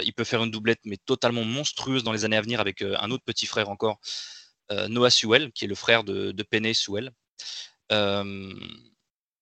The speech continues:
et surtout que il, avec le départ de, de Isaac Slade Matautia, il s-, il est censé starter au poste de, d'outside linebacker. Euh, et chose à noter d'ailleurs, qu'à suivre, que si jamais Flo start ou même joue,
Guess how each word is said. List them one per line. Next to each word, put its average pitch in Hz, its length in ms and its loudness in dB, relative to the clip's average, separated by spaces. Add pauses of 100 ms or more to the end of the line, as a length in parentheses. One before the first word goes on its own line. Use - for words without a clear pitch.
(580)
et 135 100 10
surtout - 400 0
que 104 500 2
il, 104 140 -2 (960)
avec 117 300 4
le 120 100 2
départ 117 320 6
de, 101 380 0
de 101 160 -2
Isaac 107 260 2
Slade 113 220 2
Matautia, 104 600 0
il 107 100 -4
s-, - 280 0
il 101 100 -8
est 98 60 -4
censé 120 800 0 (100)
starter - 460 -2
au 120 80 2
poste 110 320 -2
de, 101 280 -2 (460)
d'outside 113 360 2
linebacker. 98 440 -2 (1500)
Euh, 101 380 0
et 127 180 12
chose 117 260 6
à 113 40 4
noter 110 240 2
d'ailleurs, 117 280 6
qu'à 107 180 4
suivre, 131 240 -4
que 110 100 -4
si - 220 6
jamais 131 220 4
Flo 117 260 0
start - 500 0
ou 110 60 -10
même 104 180 -4
joue, 123 240 2